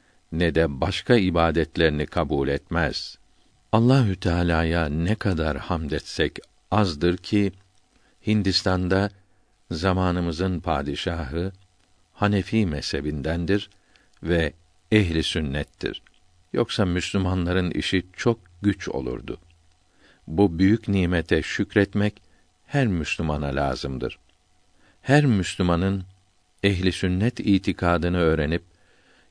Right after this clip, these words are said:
imanını ona göre düzeltmesi, şunun bunun sözüne ve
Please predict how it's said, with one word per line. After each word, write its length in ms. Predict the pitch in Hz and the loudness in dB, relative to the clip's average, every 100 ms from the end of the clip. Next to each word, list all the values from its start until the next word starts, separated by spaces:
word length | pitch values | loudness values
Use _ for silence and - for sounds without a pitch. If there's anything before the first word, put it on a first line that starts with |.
| _ - | _ 0
imanını 680 | 95 98 95 101 104 113 123 | 2 4 4 4 4 4 2
ona 320 | - 90 107 | 0 0 2
göre 340 | 110 98 90 | 6 6 4
düzeltmesi, 800 | 76 78 78 76 80 73 - 82 78 _ _ _ _ _ _ | 0 0 0 0 -4 -4 0 0 -2 _ _ _ _ _ _
şunun 560 | - - 131 139 135 92 | -12 -4 0 0 2 2
bunun 220 | - 107 | 2 2
sözüne 600 | 104 - 82 85 82 80 - _ _ - | 0 0 2 2 0 0 -4 _ _ -4
ve 240 | 78 90 | 2 2